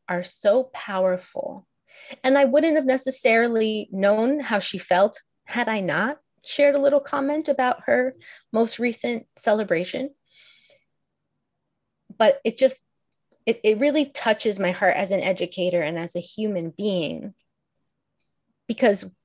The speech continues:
it is so valuable to help somebody feel more confident. Like, yes, I taught them, I taught her some things. I teach my students some things, but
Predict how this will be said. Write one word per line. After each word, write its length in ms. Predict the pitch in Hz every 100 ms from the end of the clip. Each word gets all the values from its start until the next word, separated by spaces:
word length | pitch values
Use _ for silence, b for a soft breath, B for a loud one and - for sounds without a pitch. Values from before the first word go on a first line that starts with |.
| _ _ _ _ _ - - -
it 140 | 254
is 200 | 254 -
so 400 | - 226 285 277 -
valuable 800 | 190 240 226 165 - - 190 _ _ _ _ -
to 140 | -
help 420 | 180 - 220 214 -
somebody 840 | - - 175 156 156 156 147 - _ _ _ _ _ _
feel 340 | - - 220 202
more 200 | 196 180
confident. 600 | - 175 160 156 147 -
Like, 140 | - _ b b b _ _ _ _ _ _ _ _ _ _ _
yes, 720 | 196 202 220 294 339 - - _
I 400 | 196 214 214 214 - _ 202 - _
taught 340 | - 247 254 -
them, 260 | 214 202 -
I 100 | 190
taught 280 | - -
her 180 | 226 233
some 180 | - 208
things. 320 | - 160 151
I 60 | 165
teach 240 | - 220 -
my 120 | 208
students 500 | - - 185 180 -
some 160 | 175
things, 380 | 175 - 170 185
but 260 | - 156